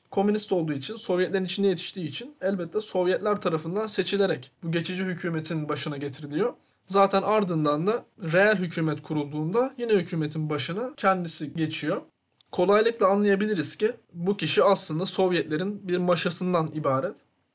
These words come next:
Ancak bu maşa bin dokuz yüz kırk altı yılının Mart ayında ise ge-, kurulmuş olan geçici hükümetin de onayıyla beraber bir toprak reformu başlatıyor. Japonların ve işbirlikçi Korelilerin topraklarına el koyarak bunları yoksul çiftçilere dağıtıyor.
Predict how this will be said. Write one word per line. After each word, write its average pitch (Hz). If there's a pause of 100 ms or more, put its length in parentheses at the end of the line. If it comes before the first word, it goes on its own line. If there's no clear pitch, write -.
(120)
Ancak 196
bu 220
maşa 214
bin 185
dokuz 196
yüz 185
kırk 190
altı 190
yılının 175
Mart 175
ayında 190
ise 180 (200)
ge-, 165
kurulmuş 202
olan 165
geçici 175
hükümetin 165
de -
onayıyla 180
beraber 160
bir 214
toprak -
reformu 165
başlatıyor. 143 (680)
Japonların 196
ve 196
işbirlikçi 180
Korelilerin 165
topraklarına 170
el 220
koyarak 175
bunları 185
yoksul 185
çiftçilere 220
dağıtıyor. 127